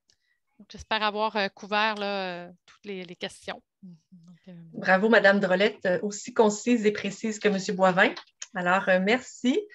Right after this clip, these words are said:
Speaker 2: Euh, Monsieur Boivin, on reviendra en deuxième droit de parole, là, pour vos observations. Alors, euh, on va poursuivre avec les mains levées. Bon, mais Monsieur Roy, euh, vous posez la question sur l'économie circulaire. Euh, Madame Drolette en a profité pour y répondre. Alors, euh, merci pour votre question.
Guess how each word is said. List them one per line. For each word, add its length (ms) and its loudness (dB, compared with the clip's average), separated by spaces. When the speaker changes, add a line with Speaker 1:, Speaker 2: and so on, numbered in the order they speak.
Speaker 2:
Euh, 60 -4
Monsieur 180 -6
Boivin, 380 2
on 80 0
reviendra 320 -4
en 20 0
deuxième 320 -4
droit 160 -2
de 60 -8
parole, 360 -2
là, 120 -2
pour 220 -10
vos 240 -6
observations. 720 0
Alors, 440 0
euh, 180 4
on 80 -2
va 100 0
poursuivre 320 -2
avec 180 4
les 80 -2
mains 160 0
levées. 440 -2
Bon, 180 -4
mais 80 -4
Monsieur 320 -6
Roy, 420 2
euh, 140 0
vous 80 -12
posez 300 0
la 80 4
question 340 2
sur 100 -6
l'économie 380 2
circulaire. 800 0
Euh, 520 2
Madame 280 2
Drolette 240 0
en 80 -2
a 40 -4
profité 440 -6
pour 240 -6
y 60 -2
répondre. 500 0
Alors, 380 -2
euh, 100 -2
merci 320 -10
pour 140 -2
votre 180 2
question. 520 2